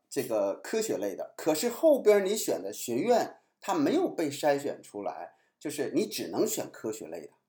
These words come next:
你是哪个学院都可以选的。那这就是需要你实际在填的时候，指导老师或者是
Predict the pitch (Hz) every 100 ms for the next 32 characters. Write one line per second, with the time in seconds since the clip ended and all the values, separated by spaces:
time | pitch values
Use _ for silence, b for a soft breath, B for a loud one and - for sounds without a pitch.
0 | _ _ _ - 123 - - - - 135
1 | 185 202 220 247 - - - 85 - _
2 | b b 196 196 247 165 139 127 - 127
3 | 120 113 101 - 110 98 - 110 160 165
4 | 135 107 92 - _ _ - 123 120 113
5 | 90 87 87 B B B 113 123 123 85
6 | - 104 104 113 101 90 - 98 92